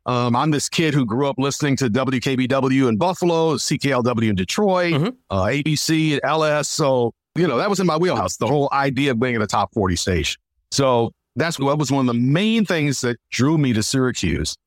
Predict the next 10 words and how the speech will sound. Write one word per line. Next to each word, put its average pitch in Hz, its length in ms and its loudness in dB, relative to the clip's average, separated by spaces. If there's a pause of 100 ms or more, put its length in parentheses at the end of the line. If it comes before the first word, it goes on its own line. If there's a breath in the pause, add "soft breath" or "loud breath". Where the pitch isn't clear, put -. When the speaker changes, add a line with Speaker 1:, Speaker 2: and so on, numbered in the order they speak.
(240)
Speaker 1:
We 147 120 2
had 160 120 0
a, 143 60 0 (120)
a 123 160 0
security 208 440 0
guard 151 260 2
at 104 60 -4
the 123 60 -4
high 147 180 -2
school 95 440 0